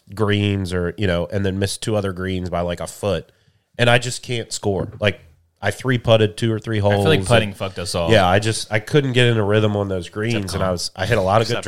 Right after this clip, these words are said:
Speaker 3: Colin.
Speaker 1: drives, a lot of good approach shots, and just, like, sucked
Speaker 2: There's
Speaker 1: everywhere else.
Speaker 2: There was a couple times you putted, I think it was on seven, you were like, "That's exactly what I was trying not to do."
Speaker 1: <laughs> Yeah.
Speaker 3: <laughs> It was a good
Speaker 1: I
Speaker 3: quote.
Speaker 1: was, yeah, it was.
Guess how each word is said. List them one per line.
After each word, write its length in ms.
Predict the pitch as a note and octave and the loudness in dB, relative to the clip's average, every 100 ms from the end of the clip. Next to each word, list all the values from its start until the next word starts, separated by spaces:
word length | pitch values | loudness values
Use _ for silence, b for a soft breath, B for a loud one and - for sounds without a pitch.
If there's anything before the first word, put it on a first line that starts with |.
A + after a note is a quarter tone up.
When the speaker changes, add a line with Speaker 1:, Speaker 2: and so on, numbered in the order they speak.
| G#2 | 0
Speaker 3:
Colin. 40 | A2+ A2+ A2+ | 2 4 2
Speaker 1:
drives, 240 | G2+ F#2 | -2 -12
a 40 | D#3 | -8
lot 140 | G#2+ | -2
of 60 | A#2+ | 0
good 120 | A#2+ | 0
approach 320 | A2 G#2 A#2 | 0 2 0
shots, 380 | A2+ F#2+ E2 - | 0 -4 -6 -8
and 100 | F2+ | -12
just, 260 | F2+ F2+ - | -10 -10 -6
like, 260 | F2+ E2+ _ _ _ | -6 -6 _ _ _
sucked 580 | - - A2 F#2+ - - _ - | -4 0 0 0 -4 -20 _ -4
Speaker 2:
There's 140 | G#2 | -2
Speaker 1:
everywhere 260 | F#2 F#2 F2 | 0 0 0
else. 260 | D#2+ - | -4 -6
Speaker 2:
There 80 | - | 0
was 100 | C3 | 0
a 40 | C#3+ | 0
couple 200 | C#3 B2+ | -2 2
times 220 | B2 A2+ | 0 0
you 80 | G2+ | -4
putted, 240 | G#2+ G2+ | -2 -2
I 60 | F#2 | -2
think 160 | G#2+ | 0
it 40 | G#2 | 0
was 120 | F#2+ | 0
on 240 | F2+ E2+ | 0 -2
seven, 420 | E2 - F#2 E2+ | -4 0 0 0
you 60 | E2 | -4
were 60 | E2 | -4
like, 240 | D2+ - - | -6 -10 -8
"That's 260 | E2 D#2+ - | -6 -4 -6
exactly 500 | D#2+ E2 D#2 - G2 | -4 -4 -4 -2 0
what 100 | A2 | 4
I 60 | |
was 120 | C#3 D3+ | 4 2
trying 440 | G#3+ A3 B3+ C#4+ | 2 4 4 4
not 320 | E4 D#4 - | 4 4 -2
to 140 | - D3+ | -2 4
do." 60 | |
Speaker 1:
<laughs> 220 | E3 - | 6 8
Yeah. 340 | - - G#3+ G#3 | 8 8 6 4
Speaker 3:
<laughs> 0 | |
It 60 | |
was 220 | G3+ F#3 D#3 | 0 0 -2
a 40 | |
good 200 | - C#3 | -4 -6
Speaker 1:
I 140 | G2 G2+ | -2 -2
Speaker 3:
quote. 100 | F#2+ | -4
Speaker 1:
was, 200 | F2+ F2 | -8 -12
yeah, 280 | - E2 D2 | -12 -10 -12
it 60 | E2+ | -14
was. 140 | E2+ | -16